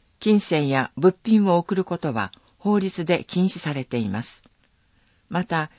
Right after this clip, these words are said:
有権者が議員に対し、寄付を求めることも禁止されています。なお、市民の皆様との良好な関係を保っていくため、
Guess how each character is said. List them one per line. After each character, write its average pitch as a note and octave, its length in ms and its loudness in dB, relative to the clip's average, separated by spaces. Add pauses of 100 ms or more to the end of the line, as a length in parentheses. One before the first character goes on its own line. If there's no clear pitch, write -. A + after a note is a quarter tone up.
(180)
有 A#3 200 2
権 A3 240 0
者 B2+ 180 -2
が A#2 160 0
議 G#3 200 2
員 D#3+ 120 2
に G#2+ 120 -2
対 B2+ 260 -6
し、 - 240 -8 (420)
寄 B3 140 2
付 G3+ 140 -2
を D3+ 120 4
求 E3+ 280 0
め G3+ 120 4
る D#3 100 0
こ D3+ 140 -8
と G#3+ 140 -2
も E3+ 200 0
禁 D#3 180 -2
止 - 140 -6
さ B2+ 140 -8
れ A#2+ 100 -6
て A2+ 140 -8
い G#2 100 -4
ま G2 160 -6
す。 - 200 -18 (1120)
な F3+ 180 0
お、 C#3+ 200 -4
市 - 160 -4
民 B3 200 4
の D#3 120 4
皆 D3+ 200 0
様 C#3 300 -4
と B2+ 160 0
の A2+ 240 2
良 G#3+ 180 4
好 G#3 220 -2
な F#3+ 140 2
関 F#3+ 240 0
係 F3+ 180 -2
を F3 100 0
保 F3+ 240 -2
っ G#3 40 -6
て - 180 -6
い A2 60 -4
く - 100 -12
た A2 180 -8
め、 G#2 200 -6